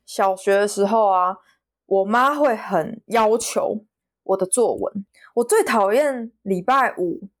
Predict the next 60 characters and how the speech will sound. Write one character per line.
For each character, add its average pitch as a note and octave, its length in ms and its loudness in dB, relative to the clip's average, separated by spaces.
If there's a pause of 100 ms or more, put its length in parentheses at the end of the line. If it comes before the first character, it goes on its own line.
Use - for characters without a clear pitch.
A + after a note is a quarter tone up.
(180)
老 F#3 180 0
师 B3 180 -2
都 C4+ 140 0
会 D4+ 180 4
出 B3+ 300 -4
那 C4+ 120 4
种 F#3 260 -2
六 B3 300 2
日 C4 240 -2
你 F#3+ 100 -2
要 G#3+ 160 2
写 F#3+ 280 0
什 F#3 100 -4
么 F3 180 -2
一 A3 260 2
日 D4+ 300 2
游， F3+ 540 2 (200)
或 D#4+ 180 2
者 A#3 140 2
是 B3+ 140 0
寒 G#3+ 280 0
暑 G3+ 260 0
假 G3+ 440 -2
你 G#3+ 120 2
一 - 20 2
定 B3+ 80 2
要 C#4+ 140 4
写 A3 260 0
什 F#3+ 140 -4
么 F3 100 -2
出 C4 220 0
去 C#4 240 2
玩 F3+ 280 0
的 F3 260 -2
那 G#3 120 0
种 G3 460 -4
记 G3+ 300 2
录。 G3+ 280 0 (280)
我 E4 100 2
讨 D#4+ 240 2
厌 D#4+ 240 2
写， - 340 0
不 G#3 200 -2
是 D4 180 2
因 D4 200 2
为 C4+ 300 2 (680)
我 F#3+ 120 -6
不 F#3+ 140 -2
会 B3+ 200 2
写， - 440 -6 (260)
而 A#3 140 0
是 G4 180 2
我 G#3 200 4
要 A3+ 180 4
先 C4 260 -2
写 A#3 260 -2
一 E3+ 140 -2
个 F3 220 -2
草 E3+ 400 0
稿 - 360 -8